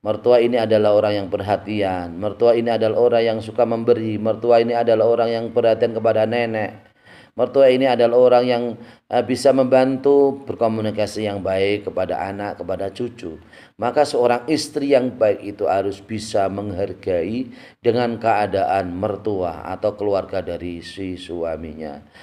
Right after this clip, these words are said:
Maka para kaum muslimin dan muslimat yang dirahmati Allah Subhanahu wa taala, dalam kehidupan ini kita harus kita jaga lisan yang baik, jaga ucapan yang baik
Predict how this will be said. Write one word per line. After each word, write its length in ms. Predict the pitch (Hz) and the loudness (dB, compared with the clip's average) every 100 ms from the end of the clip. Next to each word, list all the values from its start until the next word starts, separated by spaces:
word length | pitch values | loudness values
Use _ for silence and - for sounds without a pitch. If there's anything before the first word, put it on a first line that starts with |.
| - _ | -20 _
Maka 680 | 92 95 110 113 110 101 87 - _ _ | -10 -2 4 6 6 2 -2 -18 _ _
para 640 | - 95 98 101 101 92 - | -6 0 4 4 4 0 -4
kaum 160 | 98 95 | -4 -4
muslimin 400 | 92 107 117 110 | -6 -6 -4 -2
dan 140 | 101 95 | -2 -4
muslimat 420 | 92 104 107 104 | -8 -4 -4 -2
yang 180 | 101 95 | -6 -6
dirahmati 540 | 87 90 80 95 101 107 | -6 -6 -6 -6 -4 -4
Allah 240 | 90 87 | -4 -6
Subhanahu 520 | - 69 - 90 90 90 | -10 -14 -12 -8 -6 -4
wa 80 | 87 | -4
taala, 480 | 98 107 113 113 - - - | -2 0 0 -2 -12 -20 2
dalam 320 | 139 139 135 | 4 4 4
kehidupan 560 | 135 120 123 117 113 113 | 0 -2 2 2 2 -2
ini 120 | 117 | -6
kita 240 | 117 113 101 | -2 0 0
harus 100 | 92 | -4
kita 280 | 107 98 90 | -4 -4 -2
jaga 580 | 104 92 - 95 80 80 _ - _ | 0 0 0 -8 -8 -10 _ -20 _
lisan 420 | 98 101 110 98 | -8 -4 -2 -2
yang 180 | 95 92 90 | -4 -6 -4
baik, 480 | 90 90 85 85 _ _ _ _ | -2 -2 -4 -10 _ _ _ _
jaga 420 | 120 113 113 107 | -2 0 0 -4
ucapan 480 | 123 - 113 - 104 98 | -4 2 2 2 -2 -4
yang 220 | 92 87 | -8 -8
baik 360 | 82 85 80 | -8 -8 -10